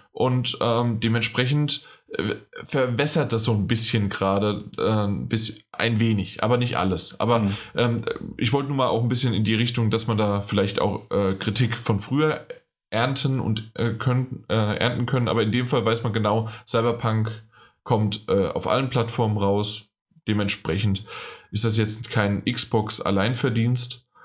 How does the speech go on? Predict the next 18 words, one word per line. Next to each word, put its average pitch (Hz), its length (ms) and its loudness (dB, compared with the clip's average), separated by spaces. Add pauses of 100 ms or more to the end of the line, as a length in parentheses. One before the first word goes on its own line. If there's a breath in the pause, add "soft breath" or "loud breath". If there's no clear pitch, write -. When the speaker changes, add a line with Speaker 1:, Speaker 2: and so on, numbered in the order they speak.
(200 loud breath)
Speaker 1:
Und 110 320 0
alles, 117 300 2
was 117 220 0
wirklich 113 460 0
exklusiv 113 720 2
war, 151 440 2 (960)
ja, 113 360 0 (400)
äh, - 40 -8
war 104 960 -2
nicht 117 420 -2
wirklich 110 800 -2
so, 110 600 -2
dass 107 280 0
ich 98 180 -4
davon 98 380 0
vollkommen 92 600 -2
überzeugt 82 500 -4
war. 82 260 -6